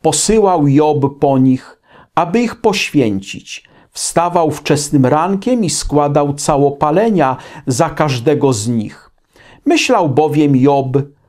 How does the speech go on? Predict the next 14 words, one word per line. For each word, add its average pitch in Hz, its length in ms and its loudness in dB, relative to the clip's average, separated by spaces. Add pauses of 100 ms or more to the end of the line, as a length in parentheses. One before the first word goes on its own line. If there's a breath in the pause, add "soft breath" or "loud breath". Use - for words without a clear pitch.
(180)
„Może 127 340 0
zgrzeszyli - 760 0
moi 147 300 2
synowie 113 800 -2 (400 soft breath)
i 160 80 0
znieważyli 165 800 0
Boga 147 420 0
w 139 100 -8
swych - 340 -4
sercach”. 113 760 -4 (360 soft breath)
Tak 302 280 -2
czynił 156 500 2
Job 123 460 0
zawsze. - 800 -6